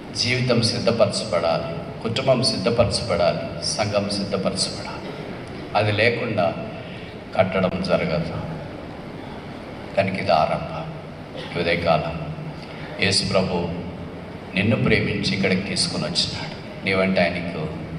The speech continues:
ఎనలేని మక్కువ. ఎంత ప్రేమ అంటే ప్రాణం పెట్టేంత ప్రేమ. నీ స్నేహితులు నీకు ఒక పూట భోజనం పెట్టొచ్చు,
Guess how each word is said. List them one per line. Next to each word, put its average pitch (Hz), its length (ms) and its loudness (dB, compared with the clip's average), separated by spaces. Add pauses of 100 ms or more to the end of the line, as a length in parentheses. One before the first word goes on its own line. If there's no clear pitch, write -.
(460)
ఎనలేని 110 480 4
మక్కువ. - 680 -2 (720)
ఎంత 104 340 4
ప్రేమ 95 260 4
అంటే - 560 -2 (840)
ప్రాణం 95 500 4
పెట్టేంత 85 760 -2
ప్రేమ. - 580 2 (1600)
నీ 104 100 4
స్నేహితులు 110 480 4
నీకు 110 200 4
ఒక 110 160 4
పూట 104 100 2
భోజనం 120 500 6
పెట్టొచ్చు, 92 520 0